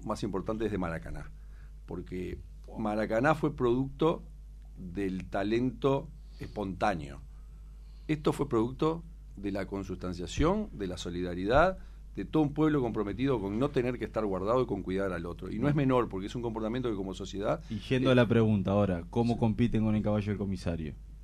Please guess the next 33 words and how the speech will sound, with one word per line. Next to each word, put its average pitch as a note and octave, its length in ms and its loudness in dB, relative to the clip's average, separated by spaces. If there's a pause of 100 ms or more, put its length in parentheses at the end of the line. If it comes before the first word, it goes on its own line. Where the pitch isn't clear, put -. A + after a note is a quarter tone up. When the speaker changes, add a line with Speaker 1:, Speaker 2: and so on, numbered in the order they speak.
(220)
Speaker 1:
No F#3 120 -6
es F#3+ 60 -6
competir G2 380 -4
con F2 100 -4
el E2 80 -6
caballo E2 260 -6
del D#2 80 -10
comisario. E2 380 -12
Yo C3 140 -10
creo C#3+ 160 -6
que G2 80 -4
son, F2+ 300 -6 (480)
eh, - 420 -8 (400)
carreras A2 400 -2 (200)
o, F#2 60 -8
o, - 500 -8
o F2+ 40 -6
movimientos F#2+ 460 -2
complementarios. E2+ 880 -2
No, F2 320 -6
no F2 580 -4
me B2+ 80 0
suena C3 320 -2
que E2+ 140 -6
sea, F2+ 340 -4 (920)
que G2 120 -2
haya G#2 160 0
una G#2 180 2
contraposición. F#2 840 -4
Yo F#2 100 -6
creo A#2 140 -4
que A2 100 -4
son C#3+ 280 -4